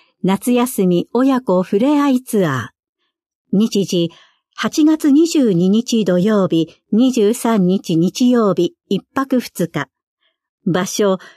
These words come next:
福島県南会津町。宿泊先は、会津アストリアホテル二食付き。対象、区内在住の小学生と保護者。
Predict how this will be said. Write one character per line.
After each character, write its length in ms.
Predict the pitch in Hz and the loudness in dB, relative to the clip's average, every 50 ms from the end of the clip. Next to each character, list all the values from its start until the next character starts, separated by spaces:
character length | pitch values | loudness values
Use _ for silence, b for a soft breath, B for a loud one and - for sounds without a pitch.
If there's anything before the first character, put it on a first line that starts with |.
| B B | B B
福 240 | - - - 302 294 | -8 -2 -2 -2 0
島 300 | - 311 277 294 285 277 | 0 0 0 0 0 0
県 280 | 269 220 202 180 170 | 0 0 0 2 2
南 440 | 170 185 202 240 247 233 233 226 - | 2 2 2 2 2 2 2 0 0
会 260 | - 202 202 202 196 | 0 0 2 2 2
津 160 | - 208 190 170 | 0 0 0 0
町。 400 | 175 208 - - - 170 - - _ _ _ _ _ _ _ _ _ _ _ _ | 0 -2 -2 -4 -6 -6 -6 -8 _ _ _ _ _ _ _ _ _ _ _ _
宿 240 | - - - 285 | -14 -4 -2 0
泊 240 | 269 269 262 254 - | 0 0 -2 -4 -6
先 340 | - - 240 240 - 240 214 | -6 -6 -6 -4 -2 0 0
は、 220 | 208 214 214 B B B B B _ _ | 0 0 -2 B B B B B _ _
会 260 | 190 214 262 277 254 | -2 0 2 0 0
津 240 | 254 262 247 - - - | 0 0 0 0 -2 -4
ア 100 | 190 196 | -6 -6
ス 140 | - - - | -6 -6 -2
ト 140 | 285 277 | 0 2
リ 180 | 254 254 254 247 | 2 2 2 2
ア 80 | 240 233 | 0 -2
ホ 160 | - 233 233 | -2 -4 -2
テ 180 | - 185 175 | 0 0 0
ル 240 | 160 165 170 - - _ _ _ | 0 0 -2 -2 -6 _ _ _
二 120 | 190 180 | -2 -2
食 280 | - - 233 208 - 196 | 0 -2 -4 -2 -4 -6
付 220 | - - - - | -6 -8 -16 -16
き。 220 | - - 160 - _ _ _ _ _ _ _ _ _ _ _ _ _ _ _ _ _ _ _ _ _ _ _ | -8 -8 -8 -8 _ _ _ _ _ _ _ _ _ _ _ _ _ _ _ _ _ _ _ _ _ _ _
対 200 | 208 202 196 202 | -2 -2 -2 -2
象、 380 | - - 208 190 180 180 175 B B B B _ _ | -2 -2 0 0 0 0 -2 B B B B _ _
区 120 | - 330 320 | 0 2 2
内 260 | 330 339 320 277 226 | 4 4 2 2 2
在 240 | - 240 233 240 233 | 0 0 0 0 0
住 260 | - 254 240 240 226 | 0 0 2 2 2
の 160 | 208 233 233 | 2 2 0
小 300 | 269 - - 269 277 269 | 0 0 0 2 2 2
学 220 | 254 277 285 - - | 2 2 0 -2 -4
生 260 | - 214 196 185 175 | -2 0 0 0 0
と 240 | - - 208 208 202 | 0 0 0 0 0
保 160 | - - 185 | -2 -2 0
護 160 | 180 202 202 | 0 0 -2
者。 240 | - - 170 147 | -2 -4 -6 -8